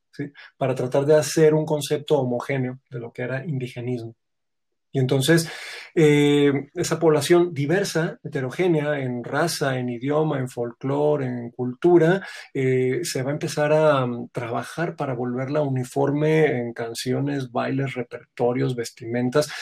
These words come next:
eh, más allá de las características regionales, eh, propias, eh, encontrar que tuviesen una característica única y, y apropiada. Se empiezan a hacer trabajos de investigación, de campo, para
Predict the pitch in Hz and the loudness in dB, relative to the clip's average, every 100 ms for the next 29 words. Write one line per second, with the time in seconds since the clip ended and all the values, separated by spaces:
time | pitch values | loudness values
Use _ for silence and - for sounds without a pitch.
0 | - - 143 131 135 135 135 147 151 139 | -12 -4 2 4 6 4 4 2 0 2
1 | 147 139 147 135 135 123 - 127 - - | 2 2 2 0 -2 -4 -4 -6 -4 -4
2 | 131 127 - 127 143 139 139 - - 127 | -2 -2 -2 0 4 2 2 -4 -8 -8
3 | - - 156 165 208 - - - 135 131 | -2 2 4 4 2 0 -16 -6 0 2
4 | 127 131 131 139 - 160 160 139 135 131 | 2 0 0 -2 0 0 0 0 -2 -2
5 | 143 143 - 120 - 127 - - - 120 | -4 -4 -6 -12 -10 -10 -10 -10 -10 -8
6 | 131 131 127 - 117 _ - 117 110 107 | -2 -2 -2 -6 -12 _ -12 -10 -8 -12
7 | - 131 117 110 113 - 120 120 - _ | -16 -10 -8 -8 -8 0 2 0 -4 _
8 | _ _ - 147 131 131 127 135 139 131 | _ _ -12 -6 -4 -4 -4 -4 -2 0
9 | 131 139 127 117 - 120 120 - 147 147 | 0 -2 -2 -4 -8 -8 -6 0 2 4
10 | 143 131 147 143 131 127 | 2 0 -2 -2 0 -2